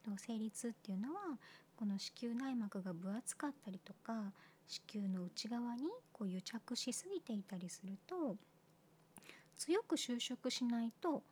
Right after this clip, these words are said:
剥がして流すことができないので、痛みが強くなることが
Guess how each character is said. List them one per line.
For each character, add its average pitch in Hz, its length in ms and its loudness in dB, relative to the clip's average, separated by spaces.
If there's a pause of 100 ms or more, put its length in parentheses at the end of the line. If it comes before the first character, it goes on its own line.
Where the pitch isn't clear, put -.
(160)
剥 240 100 2
が 294 140 4
し - 140 -2
て - 120 -4 (340)
流 220 200 4
す - 100 2
こ - 120 -12
と 185 100 -4
が 175 100 -6
で 190 120 -8
き - 140 0
な 208 140 6
い 170 60 -2
の 180 140 -4
で、 226 320 0 (360)
痛 226 200 2
み 233 160 8
が 226 100 2
強 302 280 4
く 202 120 -2
な 185 100 0
る 170 100 -2
こ - 160 -12
と 185 100 -10
が - 80 -14